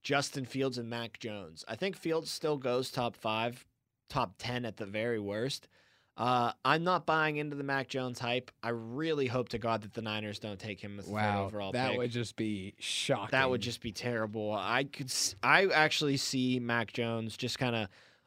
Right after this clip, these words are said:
Speaker 1: looking at who's picking and, and what teams need. Uh, Jaguars, Jets, Niners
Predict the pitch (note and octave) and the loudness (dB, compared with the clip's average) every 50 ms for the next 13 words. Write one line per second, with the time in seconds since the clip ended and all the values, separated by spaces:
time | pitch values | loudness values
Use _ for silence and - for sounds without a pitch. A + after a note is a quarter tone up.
0 | _ - C#3+ D3 C#3+ D#3 C#3+ C3+ B2 A2+ B2+ C#3 C3 - - - C#3+ C3+ B2+ - | _ -2 -2 0 2 4 4 4 2 2 2 2 2 2 0 0 0 0 2 2
1 | C3+ C3 B2+ B2 A#2 A2 A2+ A2+ G2+ G2 A2 A2+ A2 A2 G#2+ G#2 F2 G#2+ A#2 A#2+ | 2 2 2 2 0 0 0 0 0 2 2 2 2 0 -2 -4 -4 -2 0 0
2 | A2+ - - - C3 B2+ A#2+ A2+ G#2 G2+ A2+ A2+ A2+ A2 A2 G#2+ - _ - _ | -2 -2 -4 -4 -2 -2 -2 -2 -4 -4 -2 -2 0 0 0 -2 -4 _ -20 _
3 | _ _ _ _ _ - - A2 A2 G#2+ G#2 G2+ G2+ F#2+ F#2 - _ _ _ _ | _ _ _ _ _ -8 -4 -2 -2 0 -2 -2 -4 -4 -6 -8 _ _ _ _
4 | _ _ - B2+ A#2 C3+ A#2+ A2+ - E3 D#3+ D#3+ D3 D3 D3+ D3 C#3+ C3+ A#2 - | _ _ -14 -10 -8 -8 -6 -2 2 4 6 6 6 6 6 6 6 4 2 2
5 | - C3+ B2+ A#2 - - - C3 B2+ B2 A#2+ B2 A#2+ A#2 A2+ G#2+ G2+ - | 2 2 2 2 -2 -6 -2 0 2 4 4 4 4 2 2 0 -2 -4